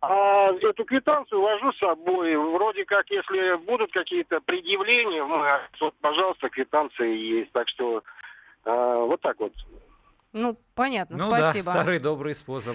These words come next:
Speaker 3: возить
Speaker 2: Слушай,
Speaker 3: квитанции с собой.
Speaker 2: вот я, знаешь, о чём подумала? У нас вроде технологии сейчас, да, там всё, там, как у людей, вышел,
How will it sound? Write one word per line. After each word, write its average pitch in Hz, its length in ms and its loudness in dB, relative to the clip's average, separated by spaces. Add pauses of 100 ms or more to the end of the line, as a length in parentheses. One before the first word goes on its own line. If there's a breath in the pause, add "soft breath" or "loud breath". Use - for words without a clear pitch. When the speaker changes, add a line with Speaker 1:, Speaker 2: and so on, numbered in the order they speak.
Speaker 3:
возить 120 220 -2
Speaker 2:
Слушай, 190 100 -6
Speaker 3:
квитанции 135 520 -6
с - 100 -10
собой. 110 280 -8
Speaker 2:
вот 214 180 0
я, 262 120 0
знаешь, 277 220 -4
о 240 40 -6
чём 247 200 -4
подумала? 240 260 -2
У 226 40 -2
нас 233 160 -4
вроде 226 220 -6
технологии 220 920 -4
сейчас, 185 380 -4
да, 196 200 -2
там 175 180 -10
всё, 240 320 -8
там, 180 400 -6
как - 220 -12
у - 20 -2
людей, 220 540 0
вышел, 185 500 -4